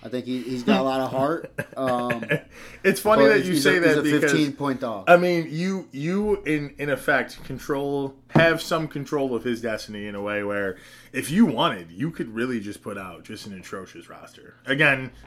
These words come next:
Speaker 2: the league does not condone
Speaker 1: Yeah, that
Speaker 2: this,
Speaker 1: sounds like
Speaker 2: and we don't
Speaker 1: tampering.
Speaker 2: see this. There's no tampering, but again,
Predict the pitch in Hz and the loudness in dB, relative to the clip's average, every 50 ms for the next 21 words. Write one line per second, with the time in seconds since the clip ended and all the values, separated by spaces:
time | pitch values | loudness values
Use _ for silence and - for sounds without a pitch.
0 | - - 135 139 151 160 156 147 147 156 143 165 160 147 - 160 147 139 139 139 | -10 -6 -2 0 0 0 0 0 0 2 4 4 4 4 2 0 2 4 4 6
1 | 143 135 127 123 135 135 - 170 156 143 156 147 135 139 143 143 147 143 139 151 | 6 6 4 4 2 2 2 0 2 2 0 0 2 2 2 4 6 6 6 6
2 | 151 143 143 143 151 139 135 135 127 123 - - - - - 135 139 147 175 175 | 6 6 6 4 0 0 0 0 -2 -4 -8 -14 -20 -4 -2 0 2 6 8 8
3 | 180 170 170 202 185 180 165 175 170 165 165 151 - - - - - - - 151 | 8 8 6 6 6 6 4 4 2 2 2 -2 -4 -8 -14 -18 -6 2 4 6
4 | 151 139 156 170 165 143 - | 6 6 6 4 4 4 0